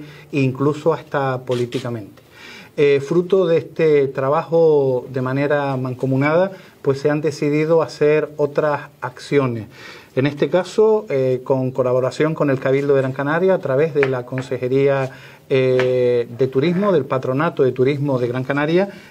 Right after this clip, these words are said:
hemos hecho este trabajo en conjunto que pone en valor nuestro patrimonio natural, histórico y cultural. Unas fotografías de impresionante calidad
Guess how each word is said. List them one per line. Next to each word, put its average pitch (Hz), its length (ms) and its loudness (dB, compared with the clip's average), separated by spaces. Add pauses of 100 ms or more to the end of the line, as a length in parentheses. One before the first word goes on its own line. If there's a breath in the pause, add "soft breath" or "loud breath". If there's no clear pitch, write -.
hemos 151 360 -2
hecho 156 280 0
este 151 300 -2
trabajo 147 560 -4
en 135 180 -2
conjunto 170 640 -2 (320 loud breath)
que 143 100 0
pone 170 280 0
en 175 100 -2
valor 165 500 2
nuestro 139 360 -4
patrimonio 143 680 -2
natural, 139 720 -2 (380 loud breath)
histórico 160 880 0
y 131 360 -2
cultural. 120 600 -2 (480 loud breath)
Unas 143 320 -2 (160)
fotografías 147 840 0
de 131 260 -4
impresionante 139 1160 0
calidad 135 460 0